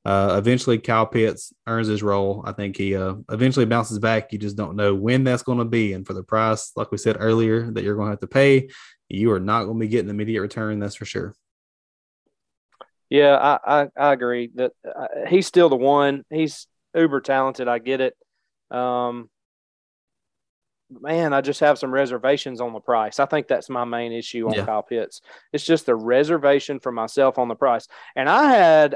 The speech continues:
Speaker 2: I had these reservations the year he was drafted, before he even played an N F L snap. When I saw where he went in some of these drafts back in twenty twenty-one, I, I was shocked. My mind was blown. I was like, "Wow." So, um,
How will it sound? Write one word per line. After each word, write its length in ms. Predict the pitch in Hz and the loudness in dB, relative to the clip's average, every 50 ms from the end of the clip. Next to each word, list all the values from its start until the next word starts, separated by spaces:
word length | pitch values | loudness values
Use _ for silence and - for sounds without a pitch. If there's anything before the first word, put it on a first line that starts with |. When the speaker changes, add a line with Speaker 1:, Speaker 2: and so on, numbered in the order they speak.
| - - | -2 0
Speaker 2:
I 300 | 156 185 220 254 254 226 | 2 4 4 4 4 2
had 280 | 208 196 175 165 151 135 | 0 0 0 0 0 -2
these 200 | 143 139 120 131 | -4 -6 -4 -4
reservations 960 | 139 131 120 120 120 117 123 123 127 - - 131 123 120 117 110 - - - _ _ _ _ _ _ _ _ _ _ - | -4 -4 -4 -6 -6 -4 -4 -4 -4 -6 -8 -12 -12 -12 -14 -16 -18 -20 -20 _ _ _ _ _ _ _ _ _ _ -2
the 80 | 139 143 | 0 2
year 180 | 139 139 131 | 4 4 4
he 100 | 127 127 | 4 2
was 120 | 117 104 - | 0 0 0
drafted, 400 | 127 123 143 143 - - - - _ _ - | 2 4 4 2 2 -2 -18 -20 _ _ -14
before 260 | 127 123 147 147 139 | -8 -2 0 2 2
he 120 | 139 139 139 | 2 0 -2
even 160 | 123 123 120 | -2 -4 -4
played 220 | - 139 131 120 | -2 0 0 0
an 100 | 120 123 | -2 -4
N 80 | 127 123 | -6 -6
F 100 | 117 - | -6 -6
L 100 | 123 117 | -6 -8
snap. 360 | - - 139 139 147 127 - - _ _ _ _ _ _ _ - | -8 -6 -4 0 0 0 -2 -4 _ _ _ _ _ _ _ -6
When 160 | 127 131 143 | -2 0 2
I 120 | 165 220 | 2 2
saw 300 | 220 - 220 190 175 160 143 | 2 2 4 6 6 6 6
where 200 | 139 147 139 131 | 4 2 0 0
he 140 | 143 139 | -2 -6
went 340 | 120 117 120 135 160 156 - - | -6 -6 -4 -2 -2 -2 -4 -6
in 140 | 135 127 | -12 -10
some 160 | 117 - 135 131 | -6 -6 -6 -4
of 60 | 127 | -2
these 180 | 127 120 104 | -2 -4 -4
drafts 500 | - 117 113 127 151 160 156 - - - - | -2 -2 2 2 2 2 2 -2 -6 -10 -4
back 160 | - 131 127 | -2 -2 -2
in 100 | 131 120 | -4 -8
twenty 220 | - 139 135 131 123 | -8 -8 -8 -8 -8
twenty-one, 580 | - 135 123 117 113 120 139 160 170 170 165 _ _ _ _ - | -6 -6 -6 -4 -4 -2 -2 -2 -2 -2 -6 _ _ _ _ -2
I, 200 | - 143 156 - - - | 0 2 2 2 0 2
I 140 | 135 160 202 | 2 4 4
was 180 | 233 233 - - | 4 2 0 -2
shocked. 520 | - - - 139 147 156 120 - - - | -6 -6 -2 0 0 0 0 -4 -6 -10
My 200 | 123 135 170 190 | -4 0 0 0
mind 440 | 196 170 151 156 170 165 160 131 117 | 2 2 2 2 2 2 0 -2 -6
was 140 | 117 107 - _ - | -10 -12 -14 _ -8
blown. 600 | 120 117 117 123 131 135 131 123 113 110 107 110 | -4 0 0 2 2 0 -2 -4 -8 -8 -6 -4
I 80 | 123 | -2
was 160 | 127 120 110 | -2 -2 -2
like, 240 | 120 120 110 104 - _ _ _ _ _ _ _ _ _ _ _ _ _ _ _ _ - | -4 -4 -4 -4 -6 _ _ _ _ _ _ _ _ _ _ _ _ _ _ _ _ -8
"Wow." 400 | 110 113 110 107 101 90 90 - _ _ _ | -4 -2 -2 -2 -2 -4 -6 -10 _ _ _
So, 440 | - - 131 120 113 113 110 104 - _ - - - - _ _ _ - | -8 -2 0 0 2 2 0 -4 -8 _ -20 -20 -20 -20 _ _ _ -4
um, 460 | 123 120 120 120 120 120 117 113 | -2 0 2 2 0 -2 -6 -10